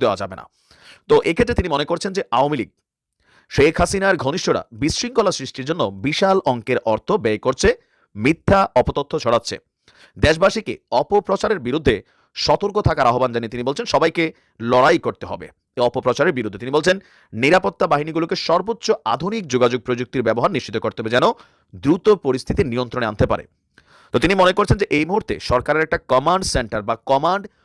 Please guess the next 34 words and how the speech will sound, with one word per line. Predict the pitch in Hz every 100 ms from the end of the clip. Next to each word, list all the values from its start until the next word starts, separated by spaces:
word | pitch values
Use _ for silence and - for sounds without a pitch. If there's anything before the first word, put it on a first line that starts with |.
| - -
সদর | 135 143 180 185
দপ্তর | 139 - - -
স্থাপন | - - 151 139
করতে | 123 - 95
হবে, | 98 95
যা | 143 202 _ _ _ -
পুলিশ | 175 240 - - 131
এবং | 147 120
নিরাপত্তা | 123 127 131 120
বাহিনীগুলো | 104 113 104 107 139
like | 135 _ _ _ _ _ -
বিজিবি, | 123 120 117 110 123
আনসার, | 127 - 120 110 117
এপিবিএন, | 117 139 123 110 104 _ _ 110
গোয়েন্দা | 131 135 131
সংস্থাগুলা | 120 - 117 131 226 - _ _
তাদের | 135 147 180
মধ্যে | 175 196 -
সমন্বয় | 147 151 175 180 156
করবে, | 110 110
মানে | 135
একটা | - 165 151 98
ব্রেইনের | 123 156 180
মতন | 170 156 131
থাকবে | 131 127
যেখান | 127 139
থেকে | 143 139
ফুল | 135 127
বডি | 120 185 - _ _
ফাংশন | - 196 180 139
হবে। | 107 104
কথার | 143 160
কথা, | 151 143 135 _ _ _ -
আমাদেরকে | 117 151 165